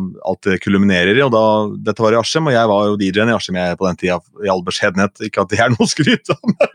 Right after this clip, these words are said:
<laughs> Men i hvert fall, så, så da spilte jeg på de festene, og da husker jeg at de var veldig sånn misfornøyd med hvordan vi gjorde i Norge, fordi de la ofte en, bare en beat i bånd, så lagde de egentlig en redrum av hele jævla settet. Det var egentlig det de drev med allerede der da, på den tiden, mens vi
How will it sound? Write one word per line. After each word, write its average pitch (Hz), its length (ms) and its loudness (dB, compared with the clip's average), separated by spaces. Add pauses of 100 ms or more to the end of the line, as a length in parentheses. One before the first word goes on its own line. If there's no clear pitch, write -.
(880)
<laughs> - 0 - (1200)
Men 160 160 4
i 175 80 4
hvert 151 120 2
fall, 170 260 0
så, 175 140 2 (300)
så 160 180 0
da 139 160 4
spilte 117 340 -2
jeg 110 80 -2
på 120 80 0
de 117 100 0
festene, 135 320 -2
og 143 60 4
da 147 80 0
husker 123 240 -2
jeg 113 100 2
at 113 40 -4
de 107 140 2
var 110 140 2
veldig 101 180 0
sånn 104 140 0
misfornøyd 98 540 -4
med 101 120 -2
hvordan 98 220 -2
vi 101 80 2
gjorde 95 160 0
i 107 80 2
Norge, 98 320 0
fordi 95 240 0 (720)
de 113 160 4
la 95 160 4
ofte 107 320 0
en, 101 140 2
bare 95 180 2
en 98 80 0
beat 95 300 -4
i 101 40 0
bånd, 120 200 0
så 123 100 -4
lagde 101 160 2
de 101 60 0
egentlig 101 180 -2
en 98 100 2
redrum 95 380 0
av 107 80 0
hele 95 240 0
jævla 92 300 0
settet. 120 320 -4
Det 101 80 -2
var 104 100 2
egentlig 98 220 -4
det 98 100 2
de 92 160 0
drev 92 220 0
med 95 100 0
allerede 92 400 0
der 92 220 0
da, 92 120 2 (200)
på 101 100 -2
den 98 160 0
tiden, 113 300 2
mens 98 160 -4 (100)
vi 101 200 2